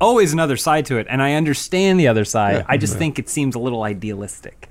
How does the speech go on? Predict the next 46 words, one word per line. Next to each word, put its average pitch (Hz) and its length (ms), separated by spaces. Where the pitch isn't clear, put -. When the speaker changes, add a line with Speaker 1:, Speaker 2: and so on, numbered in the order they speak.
Speaker 2:
Oh, 151 80
it 151 80
does. 196 200
Speaker 1:
And 143 100
I 160 100
also 202 260
Speaker 2:
Yeah. 165 60
Speaker 1:
think 147 300
that, 123 320
like, 131 200
the 135 80
current 165 320
state 135 460
of 123 160
American 131 480
politics 113 560
allows 120 380
for 127 200
a 135 120
lot 127 520
of 123 200
corporate 120 400
money 117 520
to 135 180
influence 123 680
how 127 140
policies 120 580
are 107 80
made. 101 460
And 127 180
I 139 80
think 208 180
that's 160 200
another 135 220
problem, 117 320
too. 135 260
If 110 140
you 156 120
did 240 180
have, 156 340
like, 117 300
a 135 80
government 120 480
that 117 160
you 117 80
could 117 200